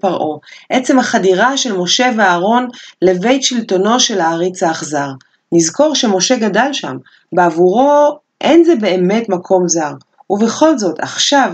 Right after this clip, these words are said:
כאשר הוא בא אל פרעה ועמו השליחות האלוהית, הוא זר. ואני מקריאה כאן מסורת מדרשית מהמדרש הימי ביניימי, מתוך אגדות היהודים של לוי גינצבורג, שסיכם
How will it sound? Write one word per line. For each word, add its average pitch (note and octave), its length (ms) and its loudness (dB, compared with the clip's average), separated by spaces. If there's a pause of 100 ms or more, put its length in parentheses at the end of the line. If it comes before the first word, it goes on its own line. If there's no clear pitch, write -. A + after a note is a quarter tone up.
כאשר F3 260 -6
הוא F#3 220 2
בא B3+ 140 2
אל C#4 140 -2
פרעה G#3+ 380 0
ועמו F3+ 280 2
השליחות A#3+ 500 -4 (280)
האלוהית, F#3 600 2 (400)
הוא G3+ 160 4
זר. E3 280 0 (840)
ואני A3 220 4
מקריאה A#3+ 400 2
כאן D4+ 200 0
מסורת B3 540 2
מדרשית F#3 600 2 (520)
מהמדרש F3+ 560 2
הימי G3 340 0
ביניימי, G3 600 2 (360)
מתוך A#3+ 340 0
אגדות G#3 420 2
היהודים G3 540 4
של F#3+ 320 2 (120)
לוי F3 420 2
גינצבורג, D3+ 600 -4
שסיכם D#3+ 640 -2